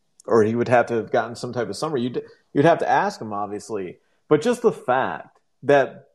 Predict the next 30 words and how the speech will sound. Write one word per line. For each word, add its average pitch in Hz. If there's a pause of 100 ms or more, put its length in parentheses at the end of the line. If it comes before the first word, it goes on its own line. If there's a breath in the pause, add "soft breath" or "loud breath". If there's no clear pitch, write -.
(160)
all 170
of 180
a -
sudden 156
these 160
two 180
individuals 127
are 101
tied 107 (520 soft breath)
to 127
Project 151
Birmingham, 110 (920)
and 156 (200)
at 143
the 156
same 165
time 151
they 151
were, 160 (320)
they 165
were 170
investigating 156
the 139
Alfa 151
Bank 113
allegations 117
for, 143 (400)
for 165
the 160
Senate, 160